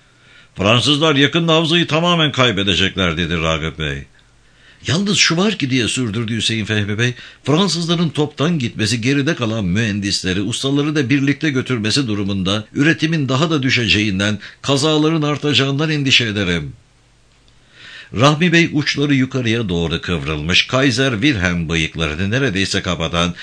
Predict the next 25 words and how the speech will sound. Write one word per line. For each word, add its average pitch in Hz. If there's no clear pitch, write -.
çillenmiş 147
tokmak 135
burnunu 123
kaşırken 95
tahlilci, 90
ela 107
bakışlarla 85
maden 80
müdürünü 98
kesiyor, 104
onun 151
pısırık, 95
idari 131
maslahatçı 120
bir 117
adam 110
olabileceği 85
ihtimalini 80
kafasından 82
geçiriyordu. 73
Savaşın 85
böyle 85
adamlarla 80
kazanılmayacağı 101
açıktı. 73